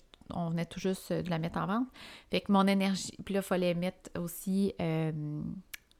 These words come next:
je dirais pas à jour la maison, mais il y avait des petits trucs qui étaient pas finis. Fait, bon, là, j'entends mes filles, mais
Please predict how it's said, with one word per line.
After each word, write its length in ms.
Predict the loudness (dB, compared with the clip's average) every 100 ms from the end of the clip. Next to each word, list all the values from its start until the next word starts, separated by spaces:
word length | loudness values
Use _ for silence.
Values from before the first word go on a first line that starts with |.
| -20 -12
je 60 | -4
dirais 120 | -2
pas 140 | 0 0
à 140 | 0
jour 480 | 0 2 2 2 -2 -4
la 120 | -2
maison, 280 | 0 0 2
mais 80 | 2
il 40 |
y 20 | 4
avait 100 | 2
des 80 |
petits 140 | 0 -2
trucs 180 | -4 -2
qui 80 |
étaient 140 | -2 -2
pas 120 | -4
finis. 320 | -4 -2 -2 -4 -20 _ -20 -20 -20 _ _ _ _ _
Fait, 400 | -20 -4 -2 -2 _ _ _ _ _ _ _ _ _ _ _ -10
bon, 140 | -8 -8
là, 100 | -8
j'entends 320 | -8 -8 -8 -8
mes 140 | -8
filles, 260 | -8 -8 -8
mais 200 | -8